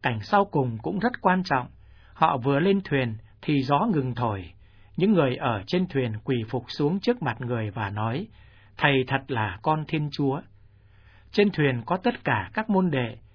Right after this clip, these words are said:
cùng chung kinh nghiệm của sự yếu đuối, nghi ngờ, sợ hãi, ít đức tin. Nhưng khi Chúa Giêsu lên con thuyền đó, thì bầu khí lập tức thay đổi.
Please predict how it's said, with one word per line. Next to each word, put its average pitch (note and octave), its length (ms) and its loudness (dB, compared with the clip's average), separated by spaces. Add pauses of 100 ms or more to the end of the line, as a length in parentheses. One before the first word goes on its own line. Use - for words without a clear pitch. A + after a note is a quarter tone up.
(340)
cùng C#3 240 2
chung G3 240 4
kinh G3 240 2
nghiệm C3+ 300 2
của A2 260 -4
sự C#3 260 -4
yếu E3+ 240 2
đuối, D#3+ 340 0 (260)
nghi F3 240 6
ngờ, A2+ 300 -2 (220)
sợ C#3+ 280 -4
hãi, C#3 360 -2 (300)
ít G#3+ 220 2
đức G3+ 160 2 (100)
tin. C#3+ 260 0 (680)
Nhưng F#3 180 6
khi F3 260 6
Chúa G#3+ 140 2
Giêsu E3 520 2
lên F3 280 4
con E3+ 240 2
thuyền A2+ 260 -2
đó, C3 280 -2 (320)
thì D#3+ 120 4
bầu C#3 240 4
khí F#3 260 0
lập E3 180 0 (120)
tức A#3 120 2 (100)
thay F#3+ 200 2
đổi. G2+ 300 -4